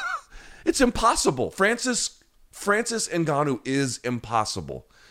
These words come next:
He does the impossible. He does things that are not supposed to be done and usually cannot be done. And when they try, they usually almost always fail. Except when he does it.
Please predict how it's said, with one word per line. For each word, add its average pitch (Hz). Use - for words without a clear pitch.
He 147
does 135
the 117
impossible. 107
He 156
does 147
things 151
that 131
are 120
not 123
supposed 127
to 117
be 117
done 104
and 117
usually 117
cannot 104
be 92
done. 78
And 113
when 131
they 127
try, 156
they 147
usually 147
almost 143
always 156
fail. 160
Except -
when 165
he 175
does 143
it. 87